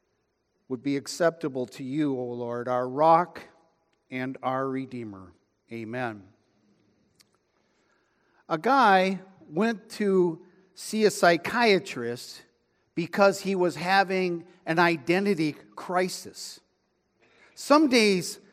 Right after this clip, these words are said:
I feel like a teepee," he says. "The other days I feel like a wigwam. I don't know which one is true. One day teepee,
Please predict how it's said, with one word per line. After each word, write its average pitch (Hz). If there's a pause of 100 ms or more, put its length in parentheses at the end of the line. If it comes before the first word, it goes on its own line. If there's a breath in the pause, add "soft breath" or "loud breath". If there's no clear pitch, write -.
(160 soft breath)
I 190
feel 226
like 190
a 156
teepee," - (300)
he 127
says. - (800)
"The 196
other 285
days 180 (400 soft breath)
I 196
feel 214
like 165 (300)
a 175
wigwam. 151 (880)
I 202
don't 262
know 208
which 170
one 170
is 190
true. 285 (1600 soft breath)
One 240
day 240
teepee, 233